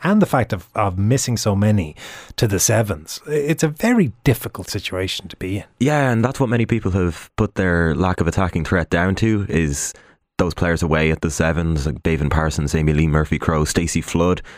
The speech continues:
Speaker 2: who would be key at ten. Um, so that's really showing. Their forwards aren't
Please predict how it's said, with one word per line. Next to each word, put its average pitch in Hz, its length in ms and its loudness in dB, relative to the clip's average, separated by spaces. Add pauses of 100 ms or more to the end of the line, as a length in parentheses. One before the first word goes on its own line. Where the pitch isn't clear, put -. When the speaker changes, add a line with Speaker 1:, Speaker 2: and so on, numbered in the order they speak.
Speaker 2:
who - 100 -4
would 69 80 -4
be 78 140 -4
key 85 320 0
at 71 80 -2
ten. 78 360 -2 (440)
Um, 78 400 0 (500)
so 82 440 0
that's 85 260 0
really 87 160 0
showing. 95 480 0
Their 85 160 -4
forwards 98 420 0
aren't 92 220 0